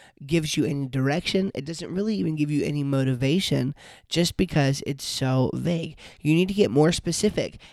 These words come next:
and then be able to dial down into the action steps. So the next thing then is this. Have you written it down? Have you written it down? Studies show ubiquitously that a goal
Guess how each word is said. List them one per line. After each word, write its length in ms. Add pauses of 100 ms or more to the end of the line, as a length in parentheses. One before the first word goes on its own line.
and 160
then 100
be 220
able 160
to 100
dial 300
down 320
into 440
the 200
action 420
steps. 560 (720)
So 160
the 80
next 240
thing 220
then 200
is 140
this. 220
Have 120
you 140
written 300
it 120
down? 420 (520)
Have 320
you 120
written 240
it 120
down? 380 (1120)
Studies 500
show 520 (420)
ubiquitously 920 (540)
that 400 (300)
a 60
goal 640